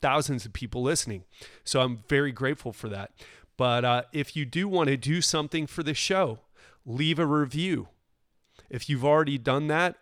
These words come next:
awesome. Share, share the, the show with your friends. And, uh, we've made sharing easier. By the way, if you're, if you've been using our app,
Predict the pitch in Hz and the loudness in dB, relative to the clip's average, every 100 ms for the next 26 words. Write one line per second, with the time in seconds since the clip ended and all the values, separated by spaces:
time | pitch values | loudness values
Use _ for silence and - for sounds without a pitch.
0 | - 135 156 - 117 101 - _ - - | 0 2 4 2 -4 -6 -14 _ -4 -2
1 | - 147 151 156 156 _ _ _ _ _ | 2 2 4 2 -4 _ _ _ _ _
2 | _ _ - - - 156 165 151 156 156 | _ _ -8 -2 2 4 4 4 6 4
3 | 139 143 - 180 143 - 123 - 165 120 | 4 0 2 2 2 0 -4 0 0 0
4 | 101 - _ _ _ _ _ _ _ _ | -2 -4 _ _ _ _ _ _ _ _
5 | - _ _ 143 131 131 135 131 131 143 | -20 _ _ 0 2 2 4 4 2 -4
6 | 135 135 156 170 180 147 - 160 165 160 | -2 0 2 2 0 -2 -2 0 0 -2
7 | - 160 190 151 135 120 135 156 139 143 | -4 -2 0 2 2 2 2 2 4 4
8 | 123 113 - - - - 135 175 185 190 | 2 0 -10 -20 -8 -4 -4 2 4 4
9 | 185 _ 151 - 190 208 170 202 165 180 | 2 _ -8 -4 -2 0 0 0 2 4
10 | 143 131 120 147 - | 4 4 4 4 2